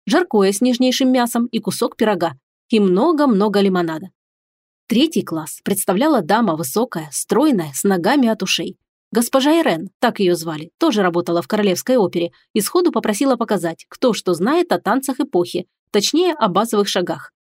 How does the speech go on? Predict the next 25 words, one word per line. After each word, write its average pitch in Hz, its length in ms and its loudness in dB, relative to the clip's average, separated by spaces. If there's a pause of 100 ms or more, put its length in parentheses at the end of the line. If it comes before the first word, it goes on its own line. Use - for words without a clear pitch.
(280)
Вообще 214 300 0
группа 294 280 2
называлась 254 640 2
«Продолжающий 254 880 0
уровень». 170 420 0 (320)
Вроде 233 280 2
бы 208 140 2
все 311 260 0
были 247 240 2
с 233 80 -6
какой-то 214 340 -2
подготовкой. 196 680 -4 (380)
Татьяна 320 360 2
скомандовала 240 540 2
своим 214 280 0
подождать 175 560 -2
и 269 120 -2
глянуть, 180 440 0
что - 220 -4
тут 311 180 -2
они 214 160 2
понимают 202 480 0
под 190 160 0
нужными 226 340 0
шагами. 175 500 -2